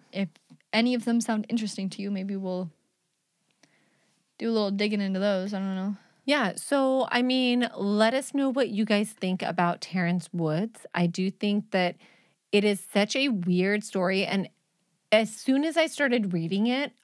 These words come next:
Speaker 2: I was, like, feeling the Lars Mintuck
Speaker 1: Yeah,
Speaker 2: vibe
Speaker 1: oh, yeah,
Speaker 2: on
Speaker 1: I'm
Speaker 2: it.
Speaker 1: getting the whole s-,
Speaker 2: One hundred percent.
Speaker 1: hundred percent.
Speaker 2: If you haven't listened to that one, it was one of our, it was an episode we did a while back, and we
Speaker 1: Mm-hmm.
Speaker 2: posted the airport video of him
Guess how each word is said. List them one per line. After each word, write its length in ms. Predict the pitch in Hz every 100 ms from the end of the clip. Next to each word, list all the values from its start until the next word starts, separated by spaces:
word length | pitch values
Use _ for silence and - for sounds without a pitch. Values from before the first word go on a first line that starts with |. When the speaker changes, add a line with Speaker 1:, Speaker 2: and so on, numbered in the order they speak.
| _ 190
Speaker 2:
I 160 | 202
was, 160 | 202 208
like, 180 | 208 -
feeling 680 | - 208 190 196 196 202 - - _ _
the 140 | 190
Lars 600 | 175 170 160 170 170 160 - -
Mintuck 520 | 175 170 175 170 - - - - -
Speaker 1:
Yeah, 80 |
Speaker 2:
vibe 380 | 185 247 240 - 269
Speaker 1:
oh, 240 | 269 254
yeah, 180 | 202 135
Speaker 2:
on 60 |
Speaker 1:
I'm 120 | 240 240
Speaker 2:
it. 20 |
Speaker 1:
getting 320 | 233 233 156
the 60 | 185
whole 80 |
s-, 60 | 175
Speaker 2:
One 100 | - 175
hundred 140 | 160
percent. 380 | 156 147 127 -
Speaker 1:
hundred 320 | 214 226 202
percent. 340 | 196 160 - -
Speaker 2:
If 140 | 233
you 160 | 247 240
haven't 520 | 220 240 294 302 -
listened 340 | 202 202 - 240
to 100 | 214
that 260 | 180 151 185
one, 380 | 202 214 254 - - - 226
it 120 | 226
was 160 | 226
one 160 | 233 262
of 100 | 285
our, 260 | 277 240 -
it 140 | 240
was 120 | 240 269
an 80 |
episode 340 | 277 330 339 254
we 100 | 262
did 180 | 233 226
a 60 |
while 360 | 208 202 196 190
back, 520 | 165 185 165 147 - -
and 180 | 208
we 100 | 254
Speaker 1:
Mm-hmm. 80 | 277
Speaker 2:
posted 320 | 285 240 247 214
the 160 | -
airport 480 | 180 196 - 226 170
video 440 | 170 170 190 208
of 160 | 190 175
him 360 | 160 208 214